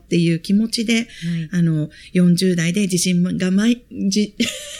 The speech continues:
Speaker 1: <laughs> サブタイトルなのに言えない。<laughs> カズちゃんお願いします。はい。
Speaker 2: どうでしたっけ？
Speaker 1: これです。
Speaker 2: あ、四十代で自信がないままママになった話ですね。
Speaker 1: はい。
Speaker 2: はい。
Speaker 1: そういった、えー、コンセプトでやらせていただいてきました。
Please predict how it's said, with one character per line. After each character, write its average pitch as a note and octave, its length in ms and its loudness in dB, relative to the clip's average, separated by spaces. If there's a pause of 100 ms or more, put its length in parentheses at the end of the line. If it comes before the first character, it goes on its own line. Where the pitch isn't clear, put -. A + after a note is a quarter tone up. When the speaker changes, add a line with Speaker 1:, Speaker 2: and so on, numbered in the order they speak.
(400)
Speaker 1:
<laughs> - 560 -4
サ D4 120 0
ブ C#4+ 120 -6
タ D4 140 2
イ C#4+ 80 0
ト A#3 100 -2
ル G3+ 140 2
な F#3+ 100 -2
の F#3 100 -4
に F#3 120 -4
言 G#3+ 260 4
え - 20 4
な C4 80 4
い。 - 140 2
<laughs> - 1700 -6
カ A#3 80 -4
ズ F3 80 -6
ち F3 80 -2
ゃ D#3 40 0
ん D#3 40 -6
お - 20 -4
願 E3 100 -2
い E3 140 0
し F3+ 120 0
ま G3+ 120 2
す。 - 240 -6
は - 140 -6
い。 - 80 -4 (1300)
Speaker 2:
ど A3 80 -2
う - 40 0
で E3+ 160 -2
し - 100 -4
た - 60 -12
っ - 60 -12
け？ - 140 -2
Speaker 1:
こ - 0 -
れ E3 120 -2
で E3 160 0
す。 - 0 -
Speaker 2:
あ、 - 260 -10
四 A#3+ 240 2
十 C4 180 0
代 A3 200 -2
で G3+ 80 -4
自 G3 160 -4
信 A3 240 -4
が G#3+ 120 -4
な A3 160 0
い G#3 100 0
ま G3+ 140 -2
ま F4 60 -6 (160)
マ B3 120 2
マ A#3+ 120 4
に F3+ 120 2
な E3+ 100 -2
っ E3+ 80 -10
た F3+ 80 -10
話 D3+ 480 -4
で C#3+ 80 -14
す G#3+ 160 -4
ね。 A#3+ 80 6
Speaker 1:
は D#4 40 -2
い。 - 0 - (580)
Speaker 2:
は D#3+ 60 -6
い。 D3+ 60 -8
Speaker 1:
そ A3+ 200 -2
う F3+ 40 2
い G3 40 2
っ F#3 40 -4
た、 - 380 -4 (720)
え F3 160 0
ー、 E3+ 60 -2
コ A#3+ 100 2
ン G#3 80 6
セ F#3+ 100 0
プ F3 80 -10
ト D#3 140 -6
で D#3+ 80 -4
や E3 100 -2
ら F3+ 80 -2
せ F#3 140 -4
て E3+ 240 0
い E3+ 40 -4
た A#3+ 120 0
だ C4 80 4
い D4 60 2
て C4+ 60 0
き C4+ 120 2
ま D4 100 6
し D#4 80 0
た。 - 180 -2